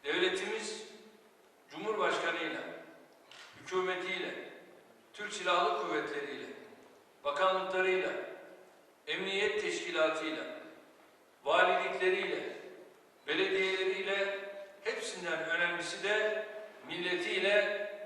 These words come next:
dimdik ayaktadır. Hükümetimiz güvenlik güçlerimizin üstün gayretleri neticesinde vatan topraklarının her karışında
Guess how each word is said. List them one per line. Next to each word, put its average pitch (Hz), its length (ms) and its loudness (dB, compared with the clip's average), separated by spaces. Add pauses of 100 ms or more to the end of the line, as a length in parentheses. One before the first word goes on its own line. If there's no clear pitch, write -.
dimdik 190 640 -2
ayaktadır. 147 580 0 (2250)
Hükümetimiz 214 880 -2 (440)
güvenlik 202 600 2
güçlerimizin 196 880 -4 (580)
üstün 233 400 -10
gayretleri 180 640 2
neticesinde 175 1080 -2 (520)
vatan 208 400 4
topraklarının 185 720 0 (100)
her - 220 2
karışında 175 800 2